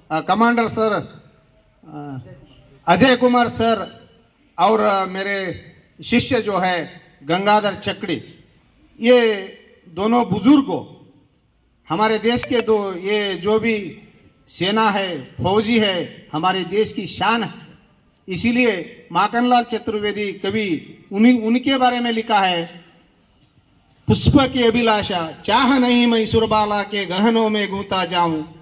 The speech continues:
चाह नहीं सुरबाला मैं देवों के सिर पर चढ़ू इटलाऊं, मुझे तोड़ लेना बनमाली, उस पथ पर फेंक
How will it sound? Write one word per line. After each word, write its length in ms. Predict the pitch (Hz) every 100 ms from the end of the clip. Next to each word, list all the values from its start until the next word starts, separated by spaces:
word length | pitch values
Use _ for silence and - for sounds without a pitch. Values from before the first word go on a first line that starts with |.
| - _ _ -
चाह 320 | 180 254 262
नहीं 300 | 240 233 240
सुरबाला 760 | 233 233 220 214 214 185 - -
मैं 280 | 175 214 190
देवों 340 | 208 247 247
के 180 | 240 226
सिर 180 | 220 226
पर 180 | 226 208
चढ़ू 260 | 202 208
इटलाऊं, 600 | 190 214 214 208 190 170 175 - _ -
मुझे 240 | 180 220 247
तोड़ 360 | 240 247 294
लेना 440 | 269 247 233 220 202 180 - -
बनमाली, 720 | 160 220 220 214 220 254 208 - - -
उस 160 | 220 -
पथ 260 | 226 240
पर 220 | 294 285
फेंक 300 | 254 226 214